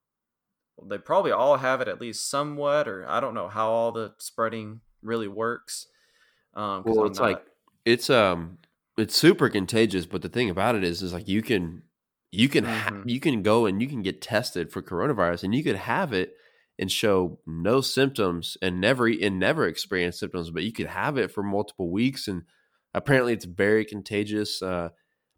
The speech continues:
Speaker 2: especially on, like, through touch and transmission. Like, it can,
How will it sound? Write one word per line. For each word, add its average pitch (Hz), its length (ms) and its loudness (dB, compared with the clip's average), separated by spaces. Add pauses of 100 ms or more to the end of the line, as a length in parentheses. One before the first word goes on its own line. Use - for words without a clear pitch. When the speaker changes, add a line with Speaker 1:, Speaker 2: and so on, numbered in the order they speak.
(460)
Speaker 2:
especially 107 680 2
on, 98 520 0 (160)
like, 92 260 -4
through 95 440 -2 (360)
touch - 400 -2
and 90 120 -6
transmission. 98 680 -2
Like, 87 200 -4
it 87 160 -8
can, 82 320 -8